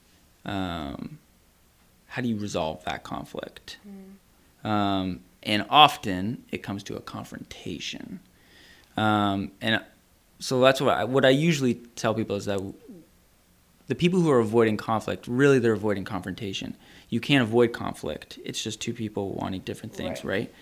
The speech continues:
Speaker 1: Um, so the conflict then gets, um, it gets displaced somewhere.
Speaker 2: Right.
Speaker 1: And sometimes some people will push the conflict into the other person,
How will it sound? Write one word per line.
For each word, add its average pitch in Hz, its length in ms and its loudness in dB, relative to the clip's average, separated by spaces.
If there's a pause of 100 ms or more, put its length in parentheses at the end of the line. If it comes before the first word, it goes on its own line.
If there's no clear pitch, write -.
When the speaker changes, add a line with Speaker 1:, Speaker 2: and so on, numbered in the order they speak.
(460)
Speaker 1:
Um, 107 260 4
so 110 120 -2
the 110 80 0
conflict 143 480 2
then 113 500 4
gets, - 500 2 (520)
um, 90 680 -2 (320)
it 117 80 0
gets - 320 2
displaced - 840 -4
somewhere. - 760 -6 (280)
Speaker 2:
Right. 190 200 -14 (120)
Speaker 1:
And 107 120 -2
sometimes 160 540 4
some 147 180 0
people 139 260 -2
will 101 120 0
push - 420 0
the 139 80 -4
conflict 120 460 -2
into 104 200 -2
the 90 200 -4
other 104 180 -2
person, 143 560 -4